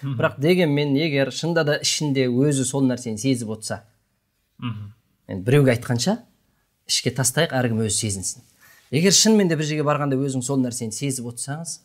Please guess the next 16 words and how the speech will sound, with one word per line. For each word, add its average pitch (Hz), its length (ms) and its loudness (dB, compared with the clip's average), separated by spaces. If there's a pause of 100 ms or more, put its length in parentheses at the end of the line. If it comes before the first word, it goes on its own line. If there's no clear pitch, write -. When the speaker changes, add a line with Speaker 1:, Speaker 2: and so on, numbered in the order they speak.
(320)
Speaker 2:
онда 120 460 0 (340)
шынында 110 260 -2
да 110 100 -4
тәкаппарлық 107 520 -6
ауруымен 98 400 -4
ауырады. 87 260 -8 (560)
Тәкаппарлығы 139 640 -6
бар 131 220 -2
адам 135 180 4
жәннаттың 127 480 -2
иісін 120 240 0
иіскемейді 123 460 0
дейді. - 200 -20 (640)
Пайғамбарымыз 120 480 2
айтады, 123 220 -2
«Жәннаттың 120 420 -4